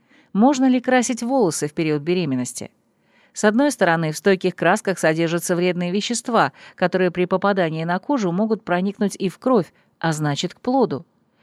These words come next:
С другой, постоянные негативные эмоции, которые вызывает собственный вид в зеркале, тоже далеко не полезны будущей маме. Конечно, лучше не красить волосы стойкими аммиачными красками, но если очень хочется,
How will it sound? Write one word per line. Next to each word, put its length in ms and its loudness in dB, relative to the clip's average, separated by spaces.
С 120 -4
другой, 360 4
постоянные 640 2
негативные 600 0
эмоции, 400 2
которые 440 0
вызывает 560 0
собственный 560 -4
вид 180 -2
в 60 -4
зеркале, 540 0
тоже 280 2
далеко 360 0
не 100 0
полезны 500 2
будущей 400 -4
маме. 380 -4
Конечно, 520 4
лучше 300 0
не 140 4
красить 460 2
волосы 440 0
стойкими 560 2
аммиачными 640 2
красками, 640 -2
но 140 0
если 460 2
очень 320 0
хочется, 640 0